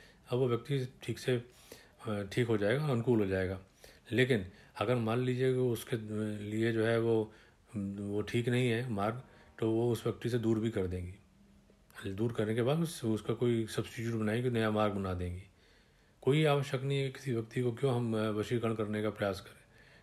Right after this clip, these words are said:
मैंने बताया कि अगर शॉर्ट टर्म, शॉर्ट, शॉर्ट टर्म गेन के लिए अपने जो है पुण्यों का नाश करना है तो फिर अपने आप को दुर्भाग्य लाना है जीवन में, तो ये ठीक है,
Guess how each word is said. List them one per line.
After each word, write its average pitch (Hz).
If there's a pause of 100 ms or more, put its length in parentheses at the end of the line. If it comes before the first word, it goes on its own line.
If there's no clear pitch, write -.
(140)
मैंने 127
बताया 131
कि 131
अगर 123
शॉर्ट 117
टर्म, 117
शॉर्ट, 107 (840)
शॉर्ट 110
टर्म 117
गेन 117
के 117
लिए 117
अपने 113
जो 107
है 110
पुण्यों 107
का 107
नाश 107
करना 107
है 107 (220)
तो 110
फिर 107
अपने 98
आप 104
को 113
दुर्भाग्य 104
लाना 107
है 107
जीवन 107
में, 104
तो 104
ये 95
ठीक 123
है, 117